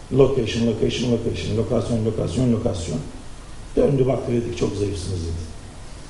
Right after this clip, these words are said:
Çünkü dünyada herkesin gerçekten hani diline pelesenk olmuş gayrimenkulde üç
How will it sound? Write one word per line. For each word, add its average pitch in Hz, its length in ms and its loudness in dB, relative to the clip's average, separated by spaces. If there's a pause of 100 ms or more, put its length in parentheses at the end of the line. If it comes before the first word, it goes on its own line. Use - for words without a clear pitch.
(360)
Çünkü 127 200 0
dünyada 131 320 4
herkesin 127 380 4
gerçekten 120 480 2
hani 107 220 2
diline 113 220 2
pelesenk 117 480 0
olmuş 110 260 0
gayrimenkulde 107 540 0
üç - 340 -2